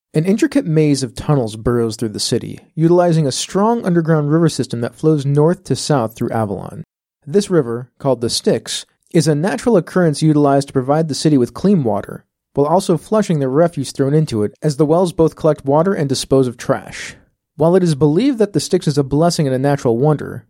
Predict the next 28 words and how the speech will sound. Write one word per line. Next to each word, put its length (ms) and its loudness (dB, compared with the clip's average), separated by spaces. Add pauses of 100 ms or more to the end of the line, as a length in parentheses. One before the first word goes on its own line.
(120)
there 180 4
are 80 2
enough 260 0
reports 360 0
from 120 2
the 120 -2
excavators 680 0
and 120 -2
others 280 0
who 100 0
venture 280 -2
into 180 0
the 100 0
sewers 400 2
that 160 -2
the 60 -4
space 320 -2
beneath 300 0
the 60 0
city 260 0
is 100 -2
home 180 0
to 100 -2
more 240 2
than 160 -2
just 240 -4
fresh 300 -4
water. 480 -2